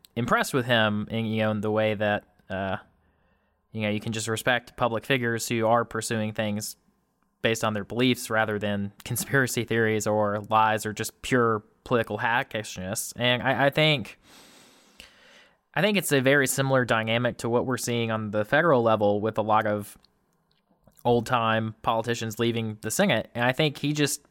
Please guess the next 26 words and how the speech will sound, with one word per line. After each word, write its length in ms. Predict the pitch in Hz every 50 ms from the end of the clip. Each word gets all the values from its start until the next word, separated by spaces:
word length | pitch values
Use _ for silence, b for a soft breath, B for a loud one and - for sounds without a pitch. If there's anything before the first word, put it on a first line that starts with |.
| _
probably 520 | - - 139 156 226 240 170 135 123 120 113
doesn't 300 | 110 120 120 120 120 113
think 240 | - 131 127 113 - _ _ _ _ _ _ _ _ _ _ _ _ -
he 160 | - 147 147
can 160 | 143 139 127
get 320 | 117 123 123 123 - - _ _ _ _
very 280 | - 117 120 123 127 127
much 240 | 127 123 113 - -
done 440 | 120 131 170 170 123 101 98 98 104
in 120 | - 113 117
the 80 | 117
current 400 | 104 - 127 123 113 113 110 - - _ -
state 360 | - - - 123 117 113 - -
of 200 | 113 113 110 107
the 320 | 113 110 110 107 107 104 B B B B B B B B
Republican 480 | - 113 - 123 113 113 - - 104
Party. 320 | 104 - 113 110 107 107 107
And 80 | 104
I, 220 | 107 110 104 92 107
I 20 |
don't 260 | 107 123 127 117 104
blame 240 | 101 107 117 143 139
him 320 | 117 110 107 92 87 90 -
for 180 | - - 117 104
that, 300 | 98 98 95 92 82 - _ -
um, 460 | 101 101 101 98 95 90 87 101 -